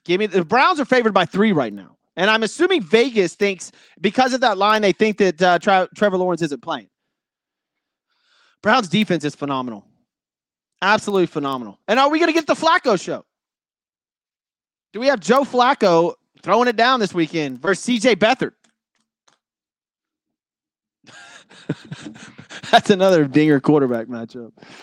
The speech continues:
Oh my gosh, the over-under is thirty-two and a half on that game. Uh, anytime touchdown in the Jaguars and Browns. I, I may not do that one.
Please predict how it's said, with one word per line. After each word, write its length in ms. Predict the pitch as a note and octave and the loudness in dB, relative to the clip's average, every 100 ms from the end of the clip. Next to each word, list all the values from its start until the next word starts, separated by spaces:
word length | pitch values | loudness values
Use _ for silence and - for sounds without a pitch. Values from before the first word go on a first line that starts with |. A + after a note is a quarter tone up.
| - _ _ _ _ _ _ | -20 _ _ _ _ _ _
Oh 240 | E3+ G3+ G3+ | 0 2 2
my 180 | F3 | -2
gosh, 260 | E3 E3+ E3 | -2 0 0
the 120 | F3 | 2
over-under 280 | F#3 E3+ E3 | 2 2 0
is 40 | |
thirty-two 380 | D3 E3 D3 - | 0 0 0 -2
and 100 | C#3+ | -4
a 20 | |
half 200 | C#3 C3 | -4 -6
on 60 | C3 | -8
that 140 | B2 A#2+ | -10 -10
game. 260 | B2 A#2 _ - | -12 -14 _ -8
Uh, 560 | D3 D#3+ E3+ F3 F3 E3+ | -2 2 4 4 2 0
anytime 440 | A3+ B3 C4+ C4 | 0 0 0 0
touchdown 760 | G#3 B3+ A#3+ - B3 B3 B3 A#3+ | 2 0 0 0 2 4 2 0
in 220 | F#3 G#3 | -2 -2
the 80 | G3 | -2
Jaguars 720 | F3+ A3 A3+ A3 A3 A3 F#3 | 0 2 2 2 2 2 -2
and 120 | D#3+ | -4
Browns. 800 | F3 G#3 A#3 A#3+ A#3+ G#3+ - _ _ _ _ _ _ _ _ _ _ _ _ | 2 4 4 2 0 -6 -20 _ _ _ _ _ _ _ _ _ _ _ _
I, 220 | F#3+ F#3 F3 | -12 -10 -8
I 100 | G3+ | -4
may 160 | A3 | -2
not 160 | A3+ F#3+ | 0 0
do 100 | E3 | 0
that 160 | D3 A2+ | 0 -4
one. 160 | G#2 | -10